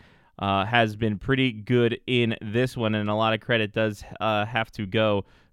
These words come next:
to, uh, assistant coach Dylan Schoen, who has been, uh, m-, mentoring this team very well on the P K and has killed off a lot, uh, a lot of chances for them this past weekend and, and throughout the season,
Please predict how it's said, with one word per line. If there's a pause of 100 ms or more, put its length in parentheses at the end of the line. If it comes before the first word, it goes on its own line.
to,
uh,
assistant
coach
Dylan
Schoen,
who
has
been, (400)
uh, (360)
m-,
mentoring
this
team
very
well
on
the
P
K
and
has
killed
off (380)
a
lot,
uh,
a
lot
of
chances (480)
for
them
this
past
weekend
and,
and
throughout
the
season,